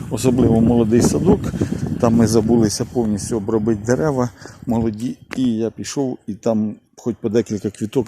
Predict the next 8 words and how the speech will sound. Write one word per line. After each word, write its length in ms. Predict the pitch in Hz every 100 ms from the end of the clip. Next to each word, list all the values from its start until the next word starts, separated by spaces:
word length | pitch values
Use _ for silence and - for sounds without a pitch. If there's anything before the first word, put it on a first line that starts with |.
| -
але 200 | 101 104
там 260 | - 104 95
повна 400 | - 104 101 98 90 - - _ _ _
жопа, 380 | 98 101 101 92
вибачте, 580 | 87 90 - - - - - - - - - _ _ - - -
з 100 | -
тою 340 | - 107 101 101
Оленкою. 600 | 98 95 90 90 90